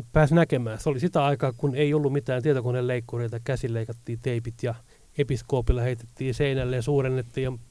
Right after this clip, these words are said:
leikattiin, niin sitä oppi sen kantapään kautta, että näitä <clears throat> sen alan mestareilta. No sit se meni tietysti nurin se lafka siinä yhtenä aamuna, kun mentiin kahville ja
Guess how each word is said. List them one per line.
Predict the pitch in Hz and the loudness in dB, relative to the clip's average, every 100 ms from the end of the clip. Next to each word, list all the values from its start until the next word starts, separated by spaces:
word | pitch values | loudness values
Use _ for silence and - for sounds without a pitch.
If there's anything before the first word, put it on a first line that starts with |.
| - - | -12 -6
leikattiin, | 139 131 117 - 131 | -4 -4 -8 -6 -4
niin | 135 - - - - - | -4 -6 -20 -20 -12 -4
sitä | 151 | 0
oppi | 135 123 | 0 0
sen | 156 160 123 - - | 2 2 0 -6 0
kantapään | 143 120 120 117 | 2 2 0 -2
kautta, | 117 120 117 120 | 0 -2 -4 -6
että | 117 - | -6 -6
näitä | 123 117 117 - - - - - - - | -6 -6 -6 -12 -20 -20 -20 -20 -6 4
<clears throat> | - 135 113 - | 6 6 4 2
sen | 170 151 | 6 8
alan | 139 117 - - - - - | 8 6 2 -8 -18 -14 -2
mestareilta. | 127 113 117 113 107 - - - - - - - - - - - - - - - - _ _ - - | -2 -2 -4 -6 -8 -12 -20 -20 -20 -20 -20 -20 -20 -20 -20 -20 -20 -20 -20 -20 -20 _ _ -16 -2
No | 131 117 | 0 0
sit | 156 | -2
se | - | 4
meni | 165 151 | 6 8
tietysti | 139 123 - | 6 2 -2
nurin | 139 151 220 208 135 | 6 12 12 12 12
se | 120 113 - - - - - 151 | 8 2 0 6 6 6 0 6
lafka | 180 180 - 127 | 8 8 4 2
siinä | 139 135 | 4 6
yhtenä | 151 - 127 | 6 6 2
aamuna, | 127 127 | 2 2
kun | 127 139 | 2 2
mentiin | 127 139 - | 2 0 4
kahville | 151 123 117 | 4 6 2
ja | 113 | 0